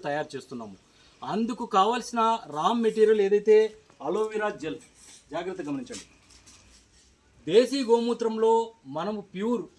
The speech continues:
స్వచ్ఛమైన అలోవెరా జెల్ అనేది కలుపుతున్నాము. ఇది పూర్తిగా న్యాచురల్ ప్రోడక్ట్.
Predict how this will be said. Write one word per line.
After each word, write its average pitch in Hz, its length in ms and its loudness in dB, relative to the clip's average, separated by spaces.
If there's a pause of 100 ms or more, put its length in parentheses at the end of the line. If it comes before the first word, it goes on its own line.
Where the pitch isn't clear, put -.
(100)
స్వచ్ఛమైన 226 580 0 (140)
అలోవెరా 202 400 0 (180)
జెల్ 175 240 -2
అనేది 180 300 -8
కలుపుతున్నాము. 127 600 -10 (360)
ఇది 208 180 -4 (200)
పూర్తిగా 254 520 -2 (640)
న్యాచురల్ 254 580 0
ప్రోడక్ట్. 165 380 -4